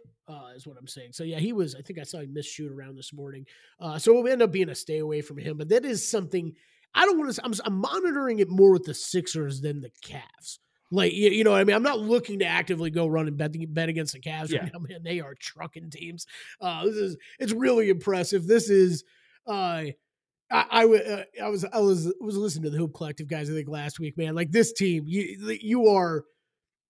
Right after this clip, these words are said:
Speaker 1: they are playing this well. You could not two years in a row roll this into the playoffs and just lay an absolute egg in the
Speaker 2: Oh,
Speaker 1: first
Speaker 2: yeah.
Speaker 1: round. Like, you know what I mean? Like, this
Speaker 2: Dude,
Speaker 1: team, you gotta, you
Speaker 2: I'm telling
Speaker 1: gotta
Speaker 2: you.
Speaker 1: win a playoff <laughs> series this time around, boys.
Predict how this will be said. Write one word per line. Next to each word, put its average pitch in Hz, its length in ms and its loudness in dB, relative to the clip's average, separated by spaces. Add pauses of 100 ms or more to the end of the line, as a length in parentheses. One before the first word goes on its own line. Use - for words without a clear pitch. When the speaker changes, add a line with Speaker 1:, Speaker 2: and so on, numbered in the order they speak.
(140)
Speaker 1:
they 254 140 4
are 247 120 6
playing 196 360 4
this 202 200 6
well. 190 340 2
You 202 280 0
could 170 240 -2
not 170 320 -2
two 214 100 0
years 160 340 -4
in 156 80 -4
a 151 60 -4
row 147 340 -4
roll 156 260 0
this 160 220 -2
into 156 180 -6
the 139 100 -14
playoffs 147 540 -6
and 147 120 -10
just 147 140 -8
lay 160 360 -4
an 147 120 -12 (100)
absolute 147 640 -4
egg 139 240 -12
in - 40 -16
the 131 80 -18
Speaker 2:
Oh, 98 140 -4
Speaker 1:
first - 160 -10
Speaker 2:
yeah. - 80 -10
Speaker 1:
round. - 140 -10
Like, 190 140 -2
you 220 100 0
know - 100 6
what - 160 6
I 254 60 8
mean? 240 160 8
Like, 220 160 4
this 277 200 4
Speaker 2:
Dude, - 140 -6
Speaker 1:
team, 202 160 0
you 262 140 0
gotta, 208 240 2 (200)
you 254 140 0
Speaker 2:
I'm 262 60 -2
telling - 0 -
Speaker 1:
gotta 185 260 0
Speaker 2:
you. 196 80 2
Speaker 1:
win 196 140 6
a - 40 -6
playoff 160 460 -4
<laughs> - 20 -
series - 460 -8
this 190 160 -8
time 165 240 -10
around, 156 380 -10
boys. 156 340 -14